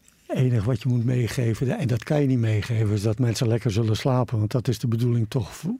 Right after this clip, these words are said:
voor mij in ieder geval van de nacht. Eh, ook al ga ik niet altijd even vroeg naar bed, maar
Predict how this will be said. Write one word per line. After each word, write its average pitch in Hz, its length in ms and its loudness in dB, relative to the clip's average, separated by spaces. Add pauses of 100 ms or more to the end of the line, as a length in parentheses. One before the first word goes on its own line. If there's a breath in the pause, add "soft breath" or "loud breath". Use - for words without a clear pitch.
voor - 200 -4
mij 120 120 2
in 160 60 2
ieder 127 160 0
geval 113 160 -6
van 104 140 -4
de 104 100 -2
nacht. 113 380 -2 (1120 loud breath)
Eh, 113 460 0
ook - 140 -6
al 113 80 -2
ga 117 180 -4
ik 104 100 -4
niet 120 120 -2
altijd 110 280 -2
even 107 220 -4
vroeg 107 200 -4
naar 110 100 -2
bed, 127 280 -2
maar 110 240 -2